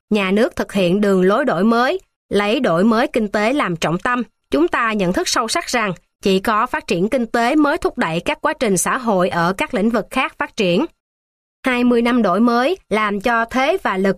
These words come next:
nước ta lớn mạnh lên. Đất nước đã ra khỏi khủng hoảng kinh tế xã hội. Kinh tế tăng trưởng, công nghiệp hóa, hiện đại hóa đất nước được đẩy mạnh. Hệ thống chính trị, khối đại đoàn kết toàn dân tộc được tăng cường và củng cố.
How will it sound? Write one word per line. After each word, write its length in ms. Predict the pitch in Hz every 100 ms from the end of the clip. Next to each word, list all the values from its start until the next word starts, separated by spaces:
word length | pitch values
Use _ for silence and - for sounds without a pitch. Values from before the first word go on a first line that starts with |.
| -
nước 240 | 247 294
ta 280 | 262 226 208
lớn 260 | 214 240 320
mạnh 140 | 165
lên. 300 | 185 233 233 - _ _ _ _
Đất 200 | 247 302
nước 300 | 285 302 370
đã 280 | 226 170 190
ra 200 | 262 233
khỏi 280 | - 175 196
khủng 220 | - 202
hoảng 320 | 247 180 180 262
kinh 140 | 240
tế 220 | 247 247
xã 220 | 320 180
hội. 340 | 233 202 170 180 - _ _ _ _
Kinh 160 | 285 269
tế 220 | 262 262 247
tăng 200 | 247 240
trưởng, 340 | 202 175 233 - - -
công 260 | 226 208 202
nghiệp 120 | 175
hóa, 360 | - 208 220 320
hiện 240 | 202 180
đại 160 | 190 170
hóa 260 | 196 233
đất 180 | 285 320
nước 220 | 285 330
được 200 | 233 180
đẩy 200 | 202 185
mạnh. 260 | 277 196 180 190 _ _ _ _ _ _ _ -
Hệ 120 | 180
thống 320 | 175 233 269
chính 200 | 294 294
trị, 340 | 311 208 175 175 _ -
khối 380 | - 240 240 320
đại 240 | 233 175
đoàn 220 | 202 180
kết 260 | 170 247 -
toàn 260 | 233 190 202
dân 120 | 226
tộc 220 | 220 175 -
được 260 | 214 196 -
tăng 180 | 240 226
cường 300 | 226 196 180
và 240 | 190 175
củng 260 | 175 185 196
cố. 300 | 240 240